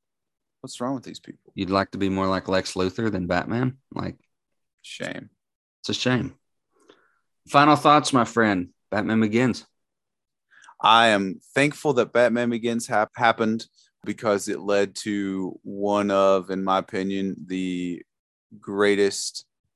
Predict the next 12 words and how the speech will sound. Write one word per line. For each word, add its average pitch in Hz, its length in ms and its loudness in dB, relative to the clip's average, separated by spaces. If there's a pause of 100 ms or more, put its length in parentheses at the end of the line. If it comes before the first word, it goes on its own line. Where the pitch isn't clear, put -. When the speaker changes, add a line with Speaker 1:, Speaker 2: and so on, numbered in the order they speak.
(160)
Speaker 1:
uh, 76 240 -4
films 107 340 -4
of 101 80 -6
all 98 160 4
time, 107 320 0
The 98 60 -8
Dark 98 200 0
Knight. 123 240 0 (640)
Speaker 2:
Mm-hmm. 85 280 -8 (1000)
Speaker 1:
I 98 440 4
appreciate 113 720 0
it 107 220 2